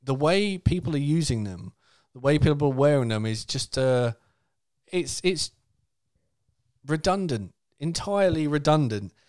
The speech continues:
And I love, again, I love Bill Nye coming out. I, I mean, I know why they use Bill Nye, because obviously there's a, a whole swathe of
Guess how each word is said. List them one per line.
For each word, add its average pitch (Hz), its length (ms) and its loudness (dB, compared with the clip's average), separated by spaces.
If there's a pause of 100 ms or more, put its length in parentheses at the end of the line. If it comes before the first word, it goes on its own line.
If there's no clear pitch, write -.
(240)
And 139 120 0
I 143 100 8
love, 151 240 8
again, 143 320 0
I 135 60 4
love 147 320 4
Bill 131 160 2
Nye 135 340 0
coming 127 260 -4
out. 127 160 2
I, 139 260 0
I - 20 -4
mean, 151 200 -4
I 127 100 -6
know 170 180 -4
why 135 180 2
they 107 120 -4
use 135 280 -6
Bill 92 200 -16
Nye, 92 340 -20 (500)
because 139 300 4
obviously 123 600 4 (1080)
there's 131 340 4
a, 127 240 2
a 120 120 0
whole 151 420 2
swathe 135 680 0
of 104 500 -4